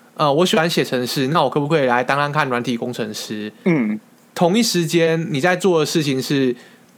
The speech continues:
Speaker 1: 我不确定你那时候心态是什么啊，但你好像想要证明说你还是有办法把会计这个东西，或是，是辅修财政吗？
Speaker 2: 对。
Speaker 1: 这些，这些事情学好，而且学到很好的感觉，然后最后还拿了书卷。
Speaker 2: 嗯。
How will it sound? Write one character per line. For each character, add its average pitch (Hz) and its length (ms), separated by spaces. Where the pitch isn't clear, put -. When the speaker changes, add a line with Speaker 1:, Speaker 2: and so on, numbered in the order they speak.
Speaker 1:
我 170 80
不 156 100
确 247 160
定 240 140
你 - 20
那 214 100
时 208 60
候 208 100
心 190 140
态 185 160
是 175 80
什 160 100
么 123 140
啊， 117 180
但 208 140
你 196 80
好 180 100
像 185 160
想 147 160
要 139 120
证 160 240
明 131 120
说 135 280
你 135 120
还 127 80
是 143 100
有 170 60
办 151 180
法 147 40
把 117 340
会 170 240
计 165 180
这 147 120
个 147 80
东 135 200
西， 127 220
或 147 140
是， 151 260
是 214 300
辅 127 260
修 165 260
财 123 280
政 131 200
吗？ 107 360
Speaker 2:
对。 113 260
Speaker 1:
这 180 100
些， 185 160
这 185 160
些 185 80
事 185 140
情 139 120
学 127 300
好， 127 240
而 151 60
且 180 80
学 143 200
到 151 120
很 120 200
好 113 280
的 165 100
感 135 240
觉， 120 220
然 127 100
后 165 80
最 180 120
后 165 40
还 151 80
拿 127 200
了 127 40
书 123 240
卷。 120 320
Speaker 2:
嗯。 120 180